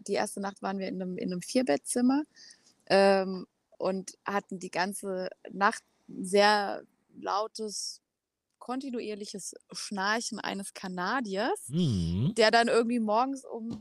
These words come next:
Speaker 1: halb sieben aufgestanden ist und seine Sachen gepackt hat.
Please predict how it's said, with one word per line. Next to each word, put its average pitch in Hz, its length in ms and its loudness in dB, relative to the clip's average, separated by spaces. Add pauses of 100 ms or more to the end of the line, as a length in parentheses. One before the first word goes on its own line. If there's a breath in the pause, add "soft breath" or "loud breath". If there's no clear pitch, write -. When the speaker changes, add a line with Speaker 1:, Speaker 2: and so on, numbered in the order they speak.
Speaker 1:
halb 240 260 -8
sieben 240 300 -4
aufgestanden 220 840 -4
ist - 420 -6 (280)
und 220 120 -2
seine 208 240 4
Sachen 254 240 2
gepackt 269 400 -4
hat. 285 200 -4